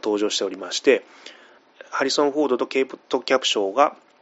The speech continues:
キャンプファイヤーのそばに座って夜のシーンで使われていました。で、残念なことに象がドレスの後ろ全体、背中部分をですね、食べてしまいまして、その結果、元のビーズの残りを使って、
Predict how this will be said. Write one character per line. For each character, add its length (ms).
キ 80
ャ 60
ン 20
プ 160
フ 80
ァ 100
イ 40
ヤ 60
ー 20
の 80
そ 100
ば 100
に 60
座 220
っ 40
て 340
夜 180
の 80
シ 160
ー 20
ン 40
で 100
使 120
わ 80
れ 60
て 80
い 60
ま 80
し 80
た。 100
で、 120
残 180
念 180
な 120
こ 100
と 100
に 220
象 240
が 160
ド 120
レ 80
ス 100
の 100
後 360
ろ 80
全 260
体、 240
背 140
中 160
部 120
分 120
を 40
で 60
す 100
ね、 140
食 120
べ 40
て 80
し 160
ま 80
い 60
ま 120
し 120
て、 180
そ 120
の 80
結 240
果、 260
元 220
の 100
ビ 200
ー 20
ズ 100
の 140
残 260
り 80
を 80
使 240
っ 60
て、 420